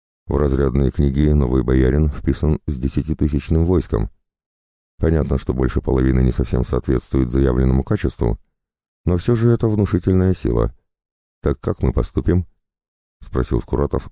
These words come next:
у собравшихся генералов. «Предлагаю продолжить взаимодействие, господа. Большинство за.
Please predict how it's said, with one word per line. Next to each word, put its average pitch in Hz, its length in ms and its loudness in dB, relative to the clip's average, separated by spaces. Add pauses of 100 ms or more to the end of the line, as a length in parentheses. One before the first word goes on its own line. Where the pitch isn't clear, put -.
у - 40 -6
собравшихся - 600 -4
генералов. 58 560 -2 (1040)
«Предлагаю 80 580 2
продолжить 85 520 2
взаимодействие, 78 720 2
господа. 58 460 -2 (580)
Большинство 71 520 0
за. 65 280 2